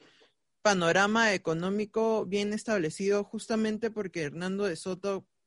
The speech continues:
eh, en sus propuestas, ¿no? En su plan de gobierno tiene también un, un panorama muy, eh, sólido con respecto a la economía. ¿Qué propone Avanza País con respecto a la seguridad ciudadana?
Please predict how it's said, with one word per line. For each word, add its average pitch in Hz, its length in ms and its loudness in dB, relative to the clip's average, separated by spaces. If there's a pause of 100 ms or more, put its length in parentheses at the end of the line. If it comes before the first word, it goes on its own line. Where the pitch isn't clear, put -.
(140)
eh, 147 400 0 (600)
en 175 140 2
sus 180 300 -2
propuestas, 185 720 2
¿no? 196 180 0
En 196 100 -2
su 175 200 -6
plan 196 260 0
de 226 80 4
gobierno 190 540 0
tiene 202 400 -2
también 180 440 -2
un, 196 280 -6
un 202 100 -4
panorama 190 760 0 (300)
muy, 214 760 0
eh, 170 360 2
sólido 165 580 -2
con 156 160 -6
respecto 160 360 -6
a 190 40 2
la 180 60 2
economía. 156 600 -6 (800)
¿Qué 285 460 2 (100)
propone 247 460 2
Avanza 240 320 2
País 208 320 2
con 226 180 -6
respecto 196 480 -4
a 190 100 2
la 165 140 -2
seguridad 156 720 -2
ciudadana? 135 720 -4